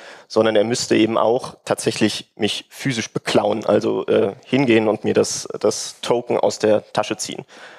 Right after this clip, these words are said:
Und da geht man eben davon aus, na ja, das ist schon ein bisschen schwieriger. Denn das eine könnte ich ja auch aus der Ferne machen, äh, und das andere könnte ich eben,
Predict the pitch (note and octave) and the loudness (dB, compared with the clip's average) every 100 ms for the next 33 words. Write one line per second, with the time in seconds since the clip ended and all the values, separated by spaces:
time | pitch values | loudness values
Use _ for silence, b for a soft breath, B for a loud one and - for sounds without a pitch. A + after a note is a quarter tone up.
0 | B B G#2+ G#2+ A2+ B2 - G2+ G2+ G2+ | B B -2 2 2 2 0 0 2 0
1 | G#2+ G#2 - G#2+ G#2 A#2+ B2 A2 G#2 A#2 | 0 0 2 4 4 2 -2 -4 -4 -6
2 | A2 - - A#2+ A2+ - C#3+ _ G2 G#2 | -4 -6 -2 0 0 -2 -6 _ -2 0
3 | - G#2+ B2+ D3+ C3 A2 - - G#2+ - | 0 2 2 2 0 -2 -2 0 0 -2
4 | - - F#2+ C#3+ D#3 D#3 F#3+ b b b | -6 -2 0 2 0 -2 -6 b b b
5 | b b b b b - A2+ G#2 G#2+ - | b b b b b -2 2 4 4 2
6 | - G#2+ G2 F#2+ A#2+ A2+ G#2+ G3+ G3+ - | -2 -2 0 2 0 0 0 -2 -2 -2
7 | G#2+ G#2 G#2+ | 0 -2 -4